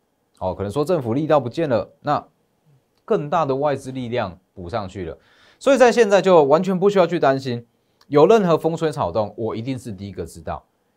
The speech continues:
因为我每天早上八点半都在帮大家追踪全世界的商品、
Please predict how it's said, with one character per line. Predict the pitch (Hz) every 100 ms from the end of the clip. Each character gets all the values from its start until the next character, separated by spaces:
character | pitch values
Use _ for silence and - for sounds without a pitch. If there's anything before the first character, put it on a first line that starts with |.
| _ _
因 | - 226
为 |
我 | 196 175
每 | 180
天 | 127 147
早 | 139
上 | 101 123
八 | 127
点 | 120 101
半 | 80 95 - _ _ _ _ _ _ _ _ -
都 | 156
在 | 175
帮 | 139 143 143
大 | 135
家 | 117 127
追 | 110 110
踪 | 120 110 113
全 | - 135 110
世 | 117 - 131
界 | 104 135
的 | 101
商 | 90 98 98
品、 | 98 82